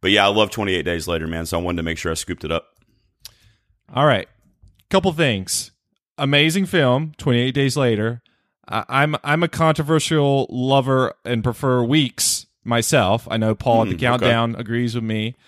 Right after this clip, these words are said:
Speaker 2: But my, my big question for all you guys is, is this too high in round two, Twenty-eight Days Later? I know, I know Gerald's grabbing for this, his, his horror, but is this too high?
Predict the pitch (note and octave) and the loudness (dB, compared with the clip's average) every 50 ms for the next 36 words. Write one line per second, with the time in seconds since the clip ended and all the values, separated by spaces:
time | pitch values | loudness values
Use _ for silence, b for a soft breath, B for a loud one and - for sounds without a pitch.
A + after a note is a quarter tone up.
0 | b b b b - B2+ A2 C#3 E3 F3+ D#3 G#2+ E2+ - - - - - _ _ | b b b b -18 -4 0 4 4 4 4 2 0 -6 -12 -14 -16 -16 _ _
1 | _ _ _ - A#2+ B2+ B2 A2+ C3 C3+ C3+ C3 D#3+ D#3+ D#3 - F#3 D#3+ C#3+ - | _ _ _ -4 0 0 0 2 2 0 0 0 -2 -4 0 2 2 2 2 0
2 | C#3+ B2+ - B2+ G#2+ B2+ B2+ C3 C3+ F3+ F3+ B2+ G#2+ F#2 F2 F2+ F#2 F#2 F#2 - | -4 -4 -2 0 2 2 2 2 0 -2 -2 -2 -2 -2 -2 -2 -4 -4 -6 -8
3 | - G#2+ A2+ A2 G2+ G2 F#2 F#2 F2+ F2+ - - - _ _ _ _ _ _ _ | -6 -4 -2 -2 -2 -2 -2 -4 -4 -6 -8 -12 -14 _ _ _ _ _ _ _
4 | - A#2 B2 C#3 C3+ - - F#3+ C#3+ C3+ C3+ D3+ E3+ F3+ C#3+ A2 G#2+ G#2 A2+ A#2 | -6 -4 -2 -2 -2 -2 -2 -2 -2 0 2 4 4 4 4 2 0 0 -2 -2
5 | A#2+ A#2+ A#2+ A2+ - D#3 E3 E3+ C3+ F#2+ - A2 A2+ _ _ _ _ _ _ _ | 0 -2 -2 -4 -4 -4 -2 -2 -2 -4 -6 -10 -16 _ _ _ _ _ _ _
6 | - - C#3 C3 B2+ B2 A#2+ A#2 G#2+ A2+ A#2+ A#2 A2+ G#2 A#2 A2+ C3 B2+ G#2 F#2 | -12 -8 -6 -4 -4 -4 -4 -4 -4 -2 -2 -2 -2 -2 -2 -2 -2 -2 -2 -2
7 | G2 A2+ C3+ C#3 B2+ - C#3 D3 D3+ D3+ - - D#3 E3 F3 F#3+ E3 D#3+ - F3 | -2 0 0 0 0 0 0 0 0 -2 -2 2 4 4 6 4 4 2 2 2
8 | E3+ E3+ E3+ E3+ - F3+ D#3+ D#3+ D3+ - - b b b b b b b - E3 | 2 2 2 0 -2 -2 -2 -2 -4 -6 -10 b b b b b b b 0 0
9 | D#3+ C#3+ - - D3 C#3+ B2 D#3 F#3 F#3+ D3 G#2+ G2+ A#2 - _ _ _ - B2+ | 0 0 0 -2 -2 0 0 2 4 4 4 4 2 0 -4 _ _ _ -2 -2
10 | B2 A2 B2+ B2+ B2 C#3 - - - F3+ D3 D3 D3 C#3 G#2+ E2 - | 0 2 0 0 0 -4 -6 -4 -4 -2 0 2 2 2 0 -2 -6